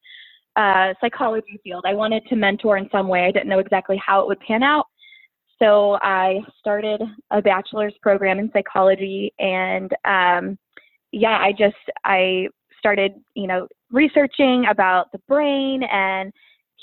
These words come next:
human behavior, and I was so interested in it. Um, and meanwhile, we did campus ministries and, uh, at the university, uh, here in our city. And, um, it just, the passion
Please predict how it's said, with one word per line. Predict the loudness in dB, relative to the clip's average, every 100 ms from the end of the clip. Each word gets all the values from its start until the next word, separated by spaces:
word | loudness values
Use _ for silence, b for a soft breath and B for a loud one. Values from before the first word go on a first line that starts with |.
| -6
human | -2 -2
behavior, | -2 -2 0 -2 -2 0 0 -2 -4 -2
and | 0 0
I | 2 2 2 -2 -2 -2
was | -2 0
so | 2 2
interested | 0 -2 -2 0 2
in | 4 2
it. | 0 b b b -2 2
Um, | 4 2 0 -4 -10 -8
and | -2 0 0 -4 -12
meanwhile, | -6 -2 2 2 2 2
we |
did | -2 -6 -2
campus | -2 0 -4 -4
ministries | -6 -6 -6 -6 -8 -8 -2 0
and, | 0 -2 -10 -4
uh, | 0 2 0 -2 -4 -2
at | -2 -2 _ -2
the | 0
university, | 2 0 0 -2 0 2 0 0 -2
uh, | 0 -2 -2 2
here | 4 4 0 -4 -4
in | -2
our | -2 -2
city. | 0 0 0 _ _ _ _ -12 -2
And, | 2 4 4
um, | 2 0 -4 -2
it | 0
just, | 0 -2 _ B B B B -4
the | 2 2 2
passion | -2 -2 -2